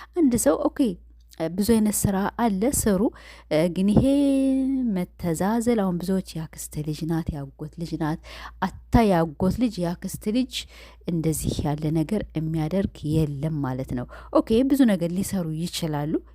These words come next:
ያክስቴ፣ ያክስቴ ልጅም ቢሆን ያጎቴ ልጅም ብትሆንም ግን እንደዚህ መስመር የሳተ ያክስት ልጅ ያጎት ልጅ አለ እንዴ? ኧረ ሰዎች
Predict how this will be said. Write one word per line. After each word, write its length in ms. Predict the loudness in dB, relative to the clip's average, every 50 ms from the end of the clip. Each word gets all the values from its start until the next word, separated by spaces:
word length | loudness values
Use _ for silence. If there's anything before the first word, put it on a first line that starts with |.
| -10 -6
ያክስቴ፣ 380 | -6 -6 -6 -8 -14 -16 -8 -6 -4 -4 -2 -2 -2 0 0
ያክስቴ 440 | 0 -2 -2 -6 -8 -4 -4 -4
ልጅም 300 | -4 -4 -8 -8 -6 -4 -4 -4 -2
ቢሆን 340 | -2 -2 -2 0 2 2 2
ያጎቴ 420 | 2 0 -4 -4 -8 -8 -8 -6 -8 -8
ልጅም 320 | -8 -6 -6 -6 -4 -4 -6 -4
ብትሆንም 600 | -4 2 2 4 4 4 2 0 2 2 2 0 0 -6 -14 -18 -18 -16 -12 -10 -4
ግን 200 | 0 0 0 2
እንደዚህ 440 | 2 2 2 2 2 2 2 0 0 2
መስመር 460 | 2 2 2 2 2 2 2 2 2
የሳተ 400 | 2 2 2 2 2 2 2 2 2
ያክስት 360 | 2 2 0 -2 -6 -6 -4
ልጅ 160 | -4 -2 0 0
ያጎት 320 | 0 2 2 0 0 0
ልጅ 160 | 0 0 2
አለ 160 | 2 4 4 4
እንዴ? 140 | 4 4 2 0 0 0
ኧረ 180 | 2 4 6 4 4 4 0 -8 -18 -18 -16 -6 0
ሰዎች 360 | 2 6 6 6 6 4 2